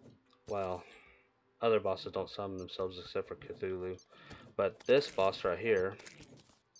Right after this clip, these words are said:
will summon after you kill so many slimes from the slime rain. And I'll probably die on this boss, to be honest with you guys. I'm not ready for it.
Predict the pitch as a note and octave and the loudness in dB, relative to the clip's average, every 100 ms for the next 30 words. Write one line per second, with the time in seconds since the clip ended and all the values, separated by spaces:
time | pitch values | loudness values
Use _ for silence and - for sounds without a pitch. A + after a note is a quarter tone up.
0 | - _ _ _ _ _ _ G2 F#2+ - | -20 _ _ _ _ _ _ -2 0 2
1 | G#2 G#2 G2+ G2 F#2+ - F#2 - G#2+ F#2+ | 2 2 -2 -2 -4 -6 -10 0 2 2
2 | - G2+ G2 F#2 - F#2+ G2 G#2+ A#2+ - | 0 -2 -2 -4 -2 -2 0 -2 -4 -8
3 | - - - - - - - F#2 E2+ - | -12 -16 -18 -20 -20 -10 -8 -6 -6 -4
4 | G2 A2 A#2 B2+ B2+ _ _ - - - | -4 -4 -4 -4 -6 _ _ -20 -20 -20
5 | - - - - - - - _ _ - | -20 -20 -20 -20 -20 -20 -20 _ _ -20
6 | - - - - G2 G2+ G#2 G#2+ G#2+ G2 | -20 -20 -16 -8 -4 2 2 2 0 2
7 | F#2 F#2 G2+ G2 F#2+ - F2+ F#2+ - F#2 | 0 0 0 0 -4 -6 -2 -2 -4 -8
8 | F#2 F#2 F2+ G2+ G#2 G2 G#2 G2+ G2 G2 | -6 -6 -6 -4 -4 -2 -6 -6 -2 0
9 | G#2 G#2 F2+ F#2+ F2+ F#2+ F#2+ G2+ A2 A2+ | 0 -4 -6 -6 -4 -2 -2 -2 -2 0
10 | B2 A#2+ | 0 -4